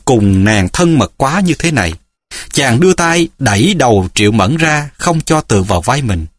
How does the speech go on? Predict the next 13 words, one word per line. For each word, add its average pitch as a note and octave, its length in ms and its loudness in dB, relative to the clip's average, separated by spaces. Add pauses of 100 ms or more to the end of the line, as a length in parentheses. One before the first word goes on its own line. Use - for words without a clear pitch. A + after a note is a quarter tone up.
(240)
Triệu G#2+ 140 4
Mẫn G2+ 220 0 (100)
bực - 240 -2
bội, F#2 300 0 (280)
thúc - 180 -2
cô C3+ 120 2
chỏ G2 320 0
vào A#2 140 -2
ngực F#2 240 -6
chàng. F2+ 320 -2 (460)
Trương E3+ 160 2
Vô E3+ 220 2
Kỵ G2 320 -2